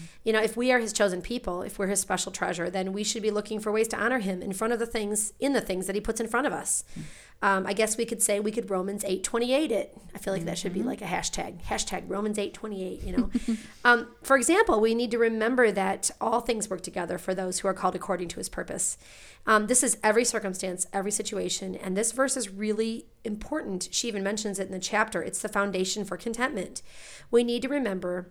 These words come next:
Speaker 1: who God is and what he has done for us, and our response should be thankfulness and obedience to what the work he puts in front of us. Um, I remember talking with somebody who was saying, "Well, what is God's will? You know, what's God's will for us? You know,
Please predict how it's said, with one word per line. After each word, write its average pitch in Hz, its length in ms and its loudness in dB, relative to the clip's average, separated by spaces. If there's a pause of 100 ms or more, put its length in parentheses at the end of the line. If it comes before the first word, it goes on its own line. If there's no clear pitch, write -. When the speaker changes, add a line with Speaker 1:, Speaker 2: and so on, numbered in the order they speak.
(160)
Speaker 1:
who 240 100 0
God 185 240 2
is - 420 -2
and 208 160 -4
what 202 140 0
he 202 60 -4
has 226 80 -2
done 196 200 0
for - 160 -4
us, 135 240 -2
and 220 140 -4
our 214 140 4
response 285 800 6 (260)
should - 220 -2
be 196 80 2
thankfulness 190 640 -2
and 233 120 -2
obedience - 680 -2 (240)
to 202 100 -2
what 196 340 -4
the 196 80 -2
work 196 240 -2
he 214 100 -6
puts 180 220 -4
in 175 80 -6
front 175 220 -6
of 165 80 -8
us. - 360 -2 (420)
Um, 196 200 2
I 196 60 2
remember 220 280 6
talking 214 340 2
with 202 120 0
somebody 190 400 2
who 185 140 -2
was 185 160 0
saying, 185 200 0
"Well, 185 120 2
what 240 160 2
is 359 100 2
God's 285 260 0
will? 180 320 -2 (160)
You 220 80 -6
know, 202 100 -6
what's 208 220 -2
God's 285 220 0
will 190 160 -2
for 214 160 -6
us? - 240 -4
You 202 60 -6
know, 180 100 -4